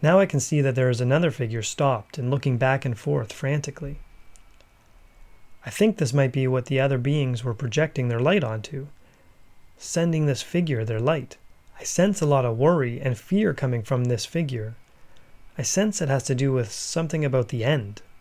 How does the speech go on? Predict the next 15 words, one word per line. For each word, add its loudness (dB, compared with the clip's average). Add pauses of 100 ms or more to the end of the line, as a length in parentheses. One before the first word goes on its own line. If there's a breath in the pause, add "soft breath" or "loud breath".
(1000 soft breath)
Oh, 0 (720 soft breath)
I'm 2
hearing 2
the -2
end 0
of -4
civilization. -2 (1120 soft breath)
The 0
other 6
beings -2
are 0
fading 0
away 2
now, -4
and -6